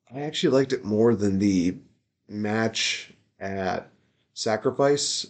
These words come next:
I think that it definitely told a better story. There was a lot more elements that were put into this, so I gave this one a B. I thought it was pretty good. Yeah, I thought, I, I, I even mentioned that whole deal with, you know, Salinas getting involved.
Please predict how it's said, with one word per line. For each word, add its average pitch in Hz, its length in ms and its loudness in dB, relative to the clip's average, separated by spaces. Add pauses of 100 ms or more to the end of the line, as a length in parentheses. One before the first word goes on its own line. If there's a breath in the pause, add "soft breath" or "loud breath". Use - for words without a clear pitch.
I 104 80 -4
think 120 160 4
that 113 120 8
it 104 100 2
definitely 117 240 2
told 107 260 0
a - 40 4
better 107 280 0
story. 127 480 6
There 110 120 2
was 98 120 -10
a 90 40 -6
lot 78 140 -2
more - 160 -14
elements 123 300 -2
that - 80 4
were 120 80 -2
put - 200 4
into 120 160 4
this, 123 220 4 (240 loud breath)
so - 140 -10
I 339 80 -2
gave 330 180 4
this - 160 -4
one 107 140 -2
a - 40 -6
B. 71 240 -6
I 107 100 2
thought 147 220 6
it 131 40 6
was 117 160 0
pretty 80 300 -4
good. 50 300 -6 (2000 soft breath)
Yeah, 117 300 -4
I 101 140 -2
thought, 123 420 6 (140)
I, 120 320 0
I, 127 60 4 (220)
I 160 100 6
even 165 200 4
mentioned 123 300 4
that 117 140 6
whole 113 200 6
deal 107 320 4
with, 104 180 0
you 110 80 2
know, 85 60 0
Salinas 110 520 6
getting - 200 4
involved. 104 580 6